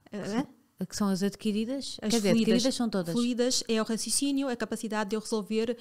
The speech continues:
Speaker 2: Ok.
Speaker 1: um problema com o qual nunca fui confrontada.
Speaker 2: Ok.
Speaker 1: Eh,
Speaker 2: Estou a
Speaker 1: eu,
Speaker 2: perceber.
Speaker 1: eu raciocínio, pronto,
Speaker 2: Sim.
Speaker 1: eh, a flexibilidade cognitiva. Eh, e essas começam a deteriorar a partir da terceira década de vida.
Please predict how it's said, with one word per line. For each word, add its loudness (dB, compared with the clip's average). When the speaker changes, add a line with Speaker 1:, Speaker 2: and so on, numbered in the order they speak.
Speaker 2:
Ok. -2
Speaker 1:
um 4
problema -2
com -2
o -4
qual -2
nunca -2
fui -6
confrontada. -4
Speaker 2:
Ok. -4
Speaker 1:
Eh, -10
Speaker 2:
Estou -6
a -4
Speaker 1:
eu, -10
Speaker 2:
perceber. -4
Speaker 1:
eu 2
raciocínio, -2
pronto, -16
Speaker 2:
Sim. -10
Speaker 1:
eh, -2
a -8
flexibilidade 0
cognitiva. -6
Eh, 2
e 0
essas -4
começam -4
a -2
deteriorar -2
a -4
partir -4
da -2
terceira -4
década -4
de -12
vida. -8